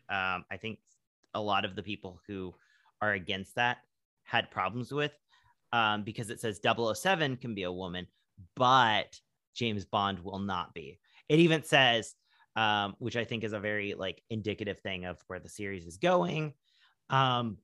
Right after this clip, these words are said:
James Bond will be back. It doesn't say Bond, and I was very impressed by that,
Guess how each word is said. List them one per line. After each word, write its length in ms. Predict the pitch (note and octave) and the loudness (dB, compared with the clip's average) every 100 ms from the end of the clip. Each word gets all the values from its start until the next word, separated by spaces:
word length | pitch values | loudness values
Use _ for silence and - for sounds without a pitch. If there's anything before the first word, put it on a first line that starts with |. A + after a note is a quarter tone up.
| - | -12
James 360 | G#2 C#3 C3+ B2+ | 2 4 4 0
Bond 360 | - A2+ G#2+ G2 | 2 2 2 -2
will 120 | G2+ | -6
be 100 | F#2+ | -4
back. 260 | E2+ E2 F#2 | -4 -4 -6
It 40 | |
doesn't 180 | G2+ G2+ | -10 -4
say 160 | A#2 | -2
Bond, 480 | G#2+ G#2 F#2 F2 E2+ G#2 | -2 0 0 -2 -6 -8
and 80 | |
I 60 | G2 | -8
was 140 | F2+ | -8
very 240 | - F#2+ F2+ | -8 -6 -6
impressed 340 | - - - | -10 -14 -14
by 80 | - | -14
that, 120 | - | -14